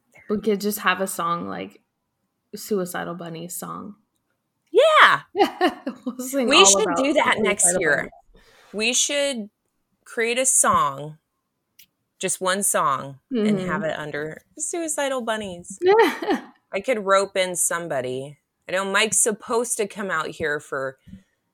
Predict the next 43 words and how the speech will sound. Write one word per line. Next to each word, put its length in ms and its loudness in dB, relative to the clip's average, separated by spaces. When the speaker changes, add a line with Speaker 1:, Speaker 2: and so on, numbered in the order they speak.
Speaker 2:
at 140 -8
some 320 -2
point, 420 -16
but 140 -12
that 160 -8
would 160 -12
be 140 -12
fun. 420 -10
Speaker 1:
Yeah, 300 -4
Mike, 380 -6
if 80 -8
Speaker 2:
Fun. 100 -10
Speaker 1:
you, 180 -4
uh, 260 -4
if 60 -6
you 80 -2
come, 300 0
we're 140 -4
gonna, 320 -6
<laughs> 260 -10
you'll 220 6
be 180 4
our 280 6
music. 480 0
Speaker 2:
You're 120 2
gonna, 320 0
yeah. 500 10
Speaker 1:
Lindsay 260 2
Speaker 2:
We're 80 4
Speaker 1:
will 60 2
do 100 4
the 60 2
Speaker 2:
putting 60 2
you 100 2
to 40 2
work. 200 4
Speaker 1:
tambourines. 500 -4
He'll 280 0
be, 180 0
he'll 160 2
play 160 2
the 80 2
guitar. 640 -2